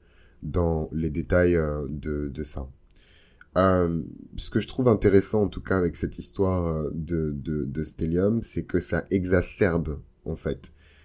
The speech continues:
les traits, euh, du signe en fonction de la dignité de la planète maîtresse, euh, du signe,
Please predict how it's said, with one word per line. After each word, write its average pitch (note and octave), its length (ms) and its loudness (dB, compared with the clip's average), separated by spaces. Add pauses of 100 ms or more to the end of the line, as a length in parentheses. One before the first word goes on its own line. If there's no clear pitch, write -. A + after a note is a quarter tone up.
(120)
les D#2+ 220 2
traits, F#2+ 520 0
euh, D#2 220 -2
du D2 160 -6
signe G#2 460 0 (360)
en F2 120 -2
fonction G#2+ 840 -4
de E2 140 -2
la D#2+ 120 4
dignité G2 800 0
de D2 180 -4
la D#2+ 140 0
planète F2+ 500 0
maîtresse, F2 760 -2 (460)
euh, - 180 -2 (260)
du D#2+ 240 -6
signe, F#2 600 2